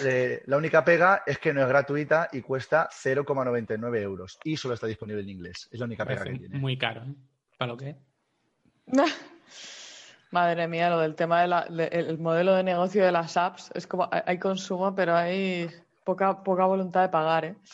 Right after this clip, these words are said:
Speaker 1: Bueno, pues en
Speaker 3: <laughs>
Speaker 1: Estados Unidos, por lo visto, tiene como cuatrocientas descargas, o sea que allí hay gente que tiene interés por eso.
Speaker 3: Muy bien,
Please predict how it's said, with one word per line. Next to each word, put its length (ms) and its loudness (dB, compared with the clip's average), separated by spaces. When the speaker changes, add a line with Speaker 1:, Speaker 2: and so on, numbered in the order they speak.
Speaker 1:
Bueno, 200 2
pues 160 -2
en 80 0
Speaker 3:
<laughs> 0 -
Speaker 1:
Estados 380 2
Unidos, 280 0
por 160 0
lo 100 4
visto, 240 -4
tiene 220 -2
como 180 0
cuatrocientas 540 0
descargas, 500 -4
o 80 -14
sea 240 -6
que 220 -4
allí 720 -6
hay 100 -6
gente 300 -2
que 100 -2
tiene 160 -4
interés 300 -4
por 160 -6
eso. 220 -10
Speaker 3:
Muy 280 2
bien, 500 -2